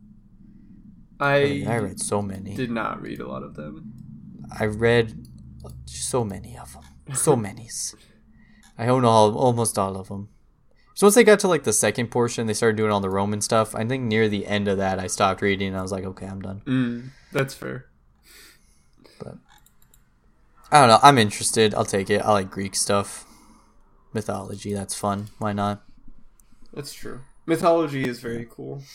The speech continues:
Speaker 1: I just never really
Speaker 2: Yeah.
Speaker 1: found Percy Jackson's story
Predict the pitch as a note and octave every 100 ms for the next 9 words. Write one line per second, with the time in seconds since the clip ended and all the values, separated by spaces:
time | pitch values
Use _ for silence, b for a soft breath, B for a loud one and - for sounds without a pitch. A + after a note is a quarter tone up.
0 | - C#3 C3+ C3 - B2+ B2 A#2+ A#2 -
1 | A#2+ B2 B2 B2 - b b b C3+ A#2+
2 | - A#2 A#2 A#2+ A#2+ - C3+ B2+ - -
3 | _ _ _ _ - - - _ _ _
4 | _ _ - - - - - C3 C3+ C3
5 | C3